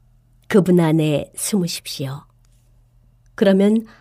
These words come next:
악한 자가 괴롭히거나 그대의 믿음을 혼란시키지 못할 것입니다. 예수님은 그분의 평강을 그대에게 유산으로 물려주셨습니다.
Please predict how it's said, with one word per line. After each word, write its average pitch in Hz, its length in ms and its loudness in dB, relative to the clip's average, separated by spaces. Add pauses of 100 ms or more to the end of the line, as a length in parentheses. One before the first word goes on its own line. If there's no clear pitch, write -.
악한 208 420 -2
자가 143 600 -2
괴롭히거나 135 840 -6 (540)
그대의 190 360 2
믿음을 202 520 4
혼란시키지 226 840 -2
못할 160 340 -6
것입니다. 139 800 -10 (1500)
예수님은 180 640 2 (400)
그분의 208 400 2
평강을 143 720 -6 (640)
그대에게 156 640 -4 (260)
유산으로 180 760 -2
물려주셨습니다. 175 1200 -10